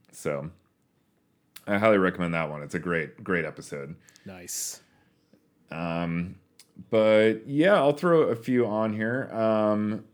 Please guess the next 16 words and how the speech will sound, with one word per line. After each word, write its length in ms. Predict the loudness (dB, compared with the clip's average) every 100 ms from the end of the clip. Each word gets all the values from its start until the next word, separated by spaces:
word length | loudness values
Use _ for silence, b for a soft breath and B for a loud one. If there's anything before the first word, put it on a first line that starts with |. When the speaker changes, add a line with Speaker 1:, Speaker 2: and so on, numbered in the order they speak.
| -20
Speaker 1:
so 720 | -10 -2 2 4 6 4 2
there's 280 | 2 0 2
one 200 | 0 0
movie 300 | 2 4 4
I 140 | 4 2 0
like, 300 | 0 0 -2
this 240 | -4 -4 -2
was, 160 | -2
like, 140 | -2 0
the 100 | -2
first 320 | 0 0 2
movie 340 | 0 4 2
I 140 | 2 -2
put 280 | 0 -2 0
down, 580 | -2 -2 -2 -4 -6 -10 b b b b b b -12
uh, 500 | -6 -4 -4 -6 -8